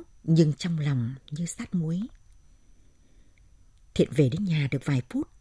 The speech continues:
thì Nguyễn An đến. Anh đưa chị nhà anh vào viện thăm thì chú đã chuồn rồi là thế nào? Sao lại gọi là chuồn? Bệnh viện cho xuất viện hẳn hoi, giấy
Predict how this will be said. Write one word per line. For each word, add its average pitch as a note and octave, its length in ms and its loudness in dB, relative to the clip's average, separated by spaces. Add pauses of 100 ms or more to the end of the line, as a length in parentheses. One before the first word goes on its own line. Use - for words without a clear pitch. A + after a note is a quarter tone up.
thì D#3 100 2
Nguyễn C3 200 0
An - 180 -2
đến. D#3 260 -2 (1700)
Anh D3+ 340 8
đưa F3 100 12
chị - 180 4
nhà D3 120 2
anh D#3+ 160 4
vào D3+ 140 4
viện C3+ 320 4
thăm F3+ 220 2 (160)
thì D3+ 220 4
chú F3 140 8
đã G3 80 4
chuồn E3+ 320 10
rồi D3+ 220 8
là C#3+ 100 4
thế - 120 0
nào? F3+ 420 4 (1700)
Sao - 180 2
lại C#3+ 100 2
gọi C#3+ 180 -2
là D3+ 100 2
chuồn? D#3+ 520 4 (200)
Bệnh F#3+ 180 6
viện D#3 180 4
cho G3 80 -2
xuất - 220 -2
viện - 160 2
hẳn E3+ 180 2
hoi, G3 260 2 (220)
giấy A3 240 6